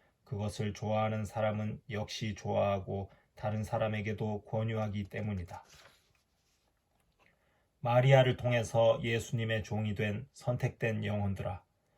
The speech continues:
성모송은 주님의 기도 다음으로 모든 기도들 중에서 가장 아름다운 기도임을 잊지 말아라. 성모송은 그대들이 마리아에게 바칠 수 있는 가장 완전한 찬미이다.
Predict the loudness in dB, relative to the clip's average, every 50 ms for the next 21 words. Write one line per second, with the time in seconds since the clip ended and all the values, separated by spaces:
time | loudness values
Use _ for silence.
0 | _ _ _ _ _ -16 -6 0 4 6 8 8 8 8 6 4 2 2 2 0
1 | -2 -4 -6 -2 0 0 2 2 2 0 0 -2 -2 -2 -2 -2 0 0 2 2
2 | 2 2 0 -2 -2 -2 -2 -2 -4 -2 -2 0 0 2 2 2 0 0 -2 -4
3 | -2 -2 -2 -2 -2 -2 -4 -4 -4 -2 -2 -2 -2 -4 -2 -2 -2 -2 -2 -6
4 | _ _ _ _ _ -4 -4 0 0 2 0 0 0 0 0 0 0 2 4 4
5 | 4 4 2 -2 -4 -4 -4 -2 0 0 0 0 -2 -2 -2 -4 -6 -6 -10 -12
6 | -10 -8 -8 -6 -4 -4 -4 -4 -4 -6 -8 -10 -12 _ _ _ _ _ _ _
7 | _ _ _ _ _ _ _ -10 -2 2 4 6 6 6 6 4 4 4 4 4
8 | 0 0 -2 -2 0 0 0 0 0 -2 -2 -2 0 2 2 2 2 2 2 2
9 | 2 0 0 -2 -4 -2 -2 -2 -2 -2 -2 -6 -6 -6 -6 -6 -6 -4 -4 -4
10 | -4 -6 -8 -6 -4 -4 -2 0 0 -2 -2 -4 -2 -2 -2 -2 -2 -2 -2 -2
11 | -2 -2 -4 -6 -8 -6 -4 -4 -2 -2 -4 -4 -6 -6 -8 -12 -14